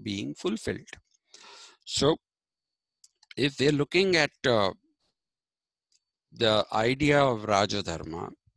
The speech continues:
it is best exemplified by Rama. Okay, now Rama, I say, is best, it is best exemplified by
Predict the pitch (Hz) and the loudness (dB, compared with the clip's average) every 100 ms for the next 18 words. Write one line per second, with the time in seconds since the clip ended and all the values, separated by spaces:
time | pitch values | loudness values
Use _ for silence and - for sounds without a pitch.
0 | _ - 123 156 - 156 190 - 190 147 | _ -12 -6 -6 -2 0 0 0 0 0
1 | 135 139 139 123 113 82 - - - - | -2 -2 -2 -2 -2 -2 -4 -8 -14 -18
2 | - - - - - 127 156 95 87 80 | -16 -16 -12 -10 -4 -2 0 0 -2 -8
3 | 82 _ - _ _ _ _ _ - - | -10 _ -20 _ _ _ _ _ -20 -20
4 | _ - _ _ _ - 110 - 170 - | _ -20 _ _ _ -16 -8 -6 -6 -8
5 | _ - - - - _ - 143 151 156 | _ -20 -20 -20 -20 _ -2 0 0 -2
6 | - _ _ _ _ _ - 113 110 131 | -6 _ _ _ _ _ -12 -8 2 4
7 | 180 233 151 104 101 - - _ _ _ | 6 6 4 2 -2 -6 -14 _ _ _
8 | _ _ _ _ _ _ - 131 143 - | _ _ _ _ _ _ -2 0 2 4
9 | 165 175 190 139 135 117 117 139 147 - | 4 4 2 -2 -2 -4 0 0 2 0
10 | 131 123 123 110 135 131 - 117 110 120 | -2 -4 -4 -2 0 2 0 -2 0 0
11 | 123 120 117 - 107 104 104 101 | 0 -2 -2 0 0 0 0 0